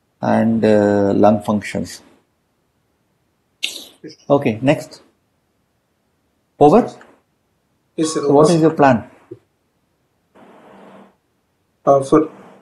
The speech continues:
Speaker 2: uh, for coronary artery disease, we have a plan for, uh, um, P C A, sir,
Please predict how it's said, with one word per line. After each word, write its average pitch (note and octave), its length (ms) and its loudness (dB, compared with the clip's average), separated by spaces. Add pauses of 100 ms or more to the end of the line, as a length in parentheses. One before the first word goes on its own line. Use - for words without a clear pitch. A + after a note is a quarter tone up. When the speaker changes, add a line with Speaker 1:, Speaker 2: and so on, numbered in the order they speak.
(380)
Speaker 2:
uh, C#3+ 400 4 (1400)
for D#3 100 0
coronary G3 400 4
artery F#3 240 0
disease, F3 380 -2
we D#3 80 6
have D3+ 160 4
a C3 240 0
plan D#3 260 -2
for, D3+ 320 -2
uh, B2 300 -2 (320)
um, B2+ 240 -6
P E3 180 2
C D3 240 0
A, B2 60 -4
sir, - 260 -10